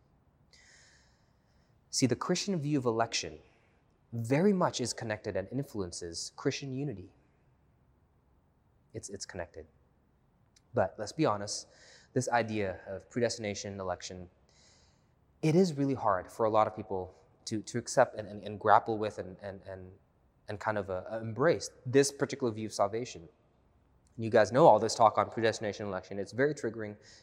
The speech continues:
hard to understand, and it's gonna bring up a lot of mystery. And that's why Paul continues in the last few verses of the passage to show us that if you find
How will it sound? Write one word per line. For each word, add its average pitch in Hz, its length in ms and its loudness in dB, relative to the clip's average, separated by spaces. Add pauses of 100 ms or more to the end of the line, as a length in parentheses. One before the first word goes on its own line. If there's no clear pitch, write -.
(140)
hard 127 180 8
to 127 60 -6
understand, 92 420 -6 (680)
and 117 60 2
it's 127 100 4
gonna 147 300 2
bring 156 200 0
up 147 100 -2
a 117 40 0
lot 107 160 4
of 107 60 0
mystery. 87 500 -6 (1040)
And 127 140 6
that's 139 180 10
why 151 80 6
Paul 135 180 6
continues 131 440 -2
in 117 60 -6
the 107 60 -2
last 104 220 4
few 113 120 0
verses 107 300 -4
of 95 60 -10
the 92 60 -10
passage 90 540 2 (920)
to 139 80 4
show 160 260 4
us 95 200 4
that 110 280 0 (320)
if - 180 0
you 202 100 2
find 123 520 6